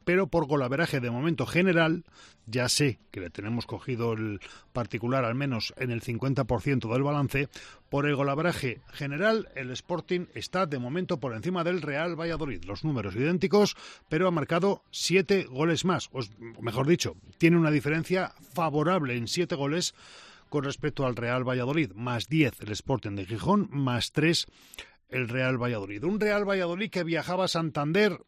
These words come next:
y que nos tenía a todos en vilo hasta que conocimos la alineación que dispuso de salida Paulo Pezzolano. Una alineación que realmente no se le podría reprochar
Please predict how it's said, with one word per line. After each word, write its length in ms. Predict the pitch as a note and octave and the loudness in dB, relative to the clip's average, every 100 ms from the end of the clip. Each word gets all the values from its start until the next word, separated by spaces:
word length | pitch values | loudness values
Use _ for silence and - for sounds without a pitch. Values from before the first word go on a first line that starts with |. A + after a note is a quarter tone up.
| _ - | _ -10
y 140 | E3+ | -10
que 260 | C3+ D#3+ D#3 | -4 -2 -2
nos 280 | D#3 D3 - | -4 -6 -4
tenía 300 | D3+ F#3 E3 | -2 0 0
a 40 | |
todos 320 | D3+ F#3+ F3 | 0 0 0
en 160 | D3+ D3 | -2 0
vilo 380 | G3 G#3 G#3 - | 2 2 0 -2
hasta 380 | F3+ F#3 - F3+ | -2 -2 -2 -2
que 260 | - G3 | 0 0
conocimos 680 | - E3+ C#3+ A#2 F#3+ F#3+ F3+ | 2 0 0 -2 0 0 2
la 200 | D#3 C#3+ | 2 2
alineación 800 | C3+ B2+ C3 A#2+ F#3 G3+ A3 - - _ _ _ _ _ _ - _ _ - | 0 -2 -2 -2 0 2 2 -2 -12 _ _ _ _ _ _ -20 _ _ -2
que 140 | D#3 | 0
dispuso 500 | C3+ A#2+ - F3 F#3 | 2 0 -2 0 0
de 80 | E3+ | 0
salida 460 | D3+ C#3+ D#3 E3+ C3+ - - - - | 0 0 2 0 0 -10 -20 -16 -2
Paulo 260 | D#3+ D#3+ | 2 2
Pezzolano. 640 | D#3 D3+ C#3+ A#2+ F#2 F2 - - | 2 -2 -2 -2 -4 -12 -18 -12
Una 220 | - C#3 A#2+ | -4 -2 0
alineación 680 | A2+ A2+ A#2+ G3 A3 G3+ - _ _ _ _ _ _ _ _ _ _ _ _ _ _ _ | 0 -2 0 4 4 2 -4 _ _ _ _ _ _ _ _ _ _ _ _ _ _ _
que 200 | - C#3 | 0 2
realmente 640 | A#2+ C3+ D3 D#3+ F3 F3+ | 2 2 4 4 4 6
no 160 | F3+ F3 | 6 6
se 160 | E3 C#3+ | 4 2
le 140 | C3+ | 2
podría 480 | - B2 B2 A#2+ G#2+ | 2 0 2 0 0
reprochar 640 | F#2+ G2 G2+ G2+ A#3+ F#3+ | -4 -8 -4 0 0 0